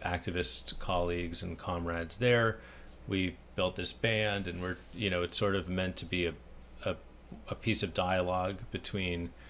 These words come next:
um, activist movements, and especially, like, African American activist movements in the United States with indigenous resistance, um, in the Americas at large.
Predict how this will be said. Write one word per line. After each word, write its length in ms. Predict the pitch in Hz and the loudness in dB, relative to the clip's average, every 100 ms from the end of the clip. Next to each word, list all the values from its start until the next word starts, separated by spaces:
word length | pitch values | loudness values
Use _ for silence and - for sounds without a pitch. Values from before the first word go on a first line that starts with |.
| - - - | -18 -12 0
um, 320 | 85 80 80 | 2 2 0
activist 580 | 95 92 - 87 92 - | 0 0 2 0 2 2
movements, 540 | 92 90 92 87 85 | 0 0 0 0 0
and 80 | 90 | 0
especially, 520 | 87 - 92 - 87 | 0 2 2 2 4
like, 300 | 85 80 - - - - - - - - - | 4 2 -2 -16 -16 -18 -18 -20 -18 -10 0
African 360 | 92 95 87 | 2 2 0
American 440 | 90 117 127 120 113 | 2 6 6 4 0
activist 500 | 104 101 101 107 110 | 0 -2 0 0 2
movements 420 | 101 98 98 - | 0 0 -2 -2
in 60 | 90 | -2
the 80 | |
United 260 | 90 87 90 | -2 -4 -6
States 460 | - 101 90 - - | -4 0 0 -2 -4
with 180 | 90 | -2
indigenous 640 | 95 87 90 90 87 - - - - - - - | 0 0 0 0 0 0 -2 -4 -8 -8 -10 -4
resistance, 680 | - 85 87 - 85 - - - - | 0 2 2 2 -2 -2 -4 -6 -2
um, 360 | 90 82 80 78 - - - - | 0 0 -2 -8 -12 -16 -6 2
in 120 | 113 | 6
the 100 | 107 | 8
Americas 540 | 98 95 90 98 90 | 8 6 4 -2 -4
at 160 | 95 82 | -4 -2
large. 460 | 87 87 - - | -2 -4 -4 -6